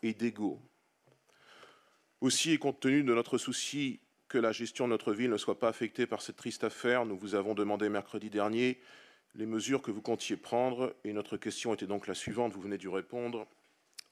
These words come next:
Compte tenu des conflits les opposants et de la vision de votre majorité, maintenez-vous à monsieur Arnoux votre confiance et ses délégations ? Et pour conclure, nous pouvons conseiller à madame Da Silva de se dessiller les yeux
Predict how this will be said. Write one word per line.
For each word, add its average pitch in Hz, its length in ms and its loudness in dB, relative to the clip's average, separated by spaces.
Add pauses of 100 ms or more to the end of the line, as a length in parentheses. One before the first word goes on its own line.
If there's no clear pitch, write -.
(260)
Compte 123 340 2
tenu 127 280 6
des 110 120 0
conflits 131 500 0
les 117 200 2
opposants 113 500 4
et 107 60 0
de 98 80 2
la 101 100 6
vision 113 340 0
de 104 80 2
votre 98 280 0
majorité, 95 500 -2 (400)
maintenez-vous 123 800 2 (400)
à 120 120 6
monsieur 117 400 2
Arnoux 113 220 2
votre 113 280 2
confiance 139 560 0
et 117 40 -2
ses 120 140 -4
délégations ? 107 720 0 (1160)
Et 127 80 6
pour 160 200 4
conclure, 147 440 6
nous 139 80 4
pouvons 127 260 2
conseiller 127 720 0
à 110 80 2
madame 110 400 2
Da 110 100 4
Silva 110 520 0
de 110 100 -6
se - 220 -6
dessiller 110 760 0
les 95 400 0
yeux 110 220 0